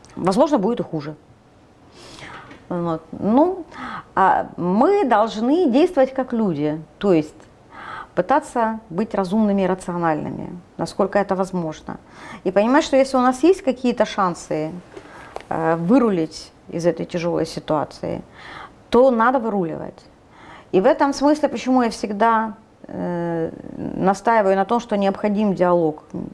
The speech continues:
между Украиной и Россией. Не на гос-, а на государственном уровне, это там, там другое происходит. Там тоже могут происходить какие-то, м, какие-то уравновешивающие события, которые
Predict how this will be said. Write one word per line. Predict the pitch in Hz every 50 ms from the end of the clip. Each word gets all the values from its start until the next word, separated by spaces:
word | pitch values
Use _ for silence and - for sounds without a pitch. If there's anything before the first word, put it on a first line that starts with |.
| - _ -
между | 185 180 165 165 180
Украиной | 165 - 185 190 190 185 175 165
и | 156
Россией. | 165 165 - - 208 196 185 175 165 170 - - - - - - - - - - - - - - _ - - - - - - -
Не | 262 320
на | 370 339
гос-, | 370 381 - - -
а | 247 262
на | 269 302 311
государственном | 427 381 494 480 494 403 381 392
уровне, | 381 370 320 294
это | 311 311 -
там, | - 330 320 302 -
там | - 330 320 294
другое | 254 277 254 254 196 175
происходит. | - 185 180 180 - - - 170 160 165 -
Там | - 294 302
тоже | - 277 196 220
могут | 196 180 - - - 214 208 208 202 190 196
происходить | 190 190 196 190 - 190 180 180
какие-то, | - 190 190 202 190 - - - - - - -
м, | - 170 165 160 - - - - - - - - - - - - - - - - - - - - - - - - - - - - 98 - - 151 156 143 -
какие-то | 180 175 190 190 196 190
уравновешивающие | 185 185 190 180 185 190 175 170 - 156 160 170 175 - - 160 160 - - - - -
события, | - - 196 226 294 370 359 - 269 220
которые | - - 202 - 247 226 220